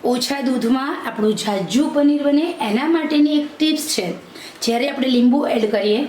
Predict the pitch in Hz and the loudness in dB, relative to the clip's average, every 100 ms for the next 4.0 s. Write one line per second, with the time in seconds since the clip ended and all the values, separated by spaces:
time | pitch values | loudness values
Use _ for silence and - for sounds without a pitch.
0 | - - - - 233 226 240 262 330 277 | -8 -18 -8 -2 0 4 4 4 4 2
1 | 262 320 330 330 311 294 - 233 240 330 | 2 2 2 2 0 -2 0 -2 0 0
2 | 339 247 208 202 208 - - - 269 320 | 2 2 0 -2 -4 -2 -4 -4 -2 2
3 | 320 285 262 269 - 240 208 180 180 170 | 2 4 2 2 -2 -2 -2 -2 -4 -6